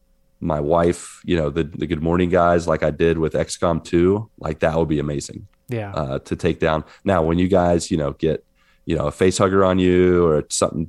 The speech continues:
Speaker 1: bursts out of your chest, I'm gonna feel real bad, but it's gonna be fun before you die.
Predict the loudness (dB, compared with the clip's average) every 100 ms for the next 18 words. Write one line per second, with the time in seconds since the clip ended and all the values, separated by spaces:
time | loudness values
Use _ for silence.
0 | -2 -2 0 -2 -2 0 2 2 -2 -4
1 | -4 -2 2 2 2 0 -2 -6 _ _
2 | -8 -8 -10 _ _ _ _ _ -12 -6
3 | -4 -4 -4 -6 -10 -14 _ _ -20 -16
4 | -8 -6 -2 -2 -2 -6 -10